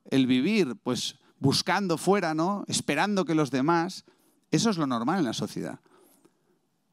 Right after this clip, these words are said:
Entonces, muy pocas personas, muy poquitas personas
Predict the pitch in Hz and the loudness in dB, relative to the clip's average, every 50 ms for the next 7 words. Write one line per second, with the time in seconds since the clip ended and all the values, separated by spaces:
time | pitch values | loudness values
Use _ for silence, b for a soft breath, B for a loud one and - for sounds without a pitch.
0 | _ _ _ - - 120 110 120 139 147 143 170 180 180 185 - - 131 - - | _ _ _ -4 -2 0 2 4 4 4 4 2 0 -2 -2 -2 -2 -4 -2 0
1 | 160 180 190 156 113 - - - 123 127 147 185 196 - 170 143 156 147 151 127 | 0 0 0 -2 -4 -6 -8 -6 -2 2 2 2 2 2 0 0 0 0 -2 -2
2 | - - 120 - - 139 147 170 180 - | -4 -4 -4 -2 0 0 0 0 -2 -4